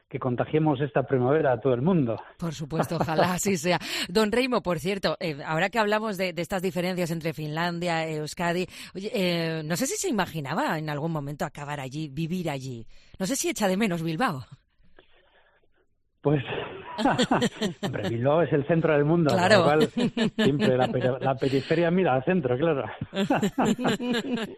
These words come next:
Speaker 1: Pues yo y me imaginaba, no, no me imaginaba Finlandia, me imaginaba, yo sí me imaginaba lejos, lejos de
Speaker 2: Ujú.
Speaker 1: Bilbao.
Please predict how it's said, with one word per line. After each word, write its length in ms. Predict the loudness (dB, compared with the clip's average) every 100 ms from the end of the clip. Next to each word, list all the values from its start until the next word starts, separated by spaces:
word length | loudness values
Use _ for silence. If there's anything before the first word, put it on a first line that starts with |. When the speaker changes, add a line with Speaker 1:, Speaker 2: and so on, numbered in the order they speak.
| -12 -10 -10 -10 -10 -12 -4
Speaker 1:
Pues 200 | -2 2
yo 680 | 2 4 4 4 4 4 2
y 100 | 2
me 140 | 2
imaginaba, 580 | 2 2 2 2 4 4
no, 180 | 2 2
no 220 | 0 0
me 80 | 0
imaginaba 580 | -4 -8 -8 -6 -6 -8
Finlandia, 480 | -6 -4 -2 -4 -4
me 100 | -4
imaginaba, 600 | -6 -4 -2 2 0 -2 -6 -2
yo 160 | 0
sí 120 | 0 0
me 60 |
imaginaba 480 | 0 2 2 2 2
lejos, 400 | 2 -2 -6 -8
lejos 380 | -10 -4 0 2
de 80 | 2
Speaker 2:
Ujú. 80 | 0
Speaker 1:
Bilbao. 380 | 0 0 0